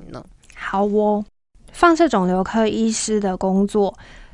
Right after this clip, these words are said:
Speaker 2: 大概可以分成三个部分。
Speaker 1: 嗯哼。
Speaker 2: 第一个部分是和病人相关的，包括了我要看门诊，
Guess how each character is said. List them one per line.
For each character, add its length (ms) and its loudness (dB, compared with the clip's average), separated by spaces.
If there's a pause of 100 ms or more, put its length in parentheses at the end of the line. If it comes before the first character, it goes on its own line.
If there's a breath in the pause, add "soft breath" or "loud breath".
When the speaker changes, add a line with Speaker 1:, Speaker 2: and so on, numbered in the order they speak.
(120 loud breath)
Speaker 2:
大 220 2
概 220 2
可 340 -2
以 480 0
分 320 2
成 340 -4
三 380 -2
个 160 -2
部 200 -2
分。 480 -6
Speaker 1:
嗯 440 -2
哼。 20 -20 (100)
Speaker 2:
第 200 4
一 60 0
个 140 6
部 200 0
分 280 2
是 240 -2
和 600 -2 (200)
病 200 4
人 240 2
相 280 0
关 360 0
的， 160 -8 (320)
包 180 0
括 260 0
了 120 -2
我 100 -4
要 140 -2
看 200 0
门 260 4
诊， 380 -2